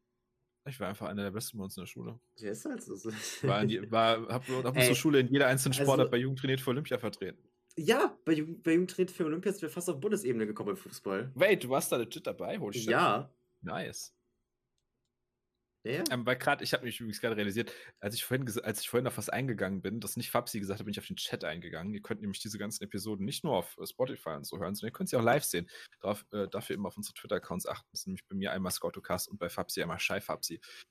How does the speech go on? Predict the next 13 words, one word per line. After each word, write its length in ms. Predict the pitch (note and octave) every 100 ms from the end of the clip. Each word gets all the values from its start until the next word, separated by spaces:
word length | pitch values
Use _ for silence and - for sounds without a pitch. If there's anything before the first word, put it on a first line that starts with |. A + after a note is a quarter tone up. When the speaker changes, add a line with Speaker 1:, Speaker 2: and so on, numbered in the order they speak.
| _
Speaker 1:
Äh, 160 | D#2+ D2+
da 80 |
bekommt 280 | C#2+ - G2+
ihr 60 | -
mit, 180 | G2+ -
wenn 100 | F2
wir, 180 | E2+ F2 - _ -
äh, 100 | F2
die 100 | F2+
jeweiligen 260 | F2+ F2+
Episoden 360 | E2 F2+ F#2 F#2
streamen. 300 | - B2 A2
Aber, 400 | C3+ F#3+ A#2+ D#3+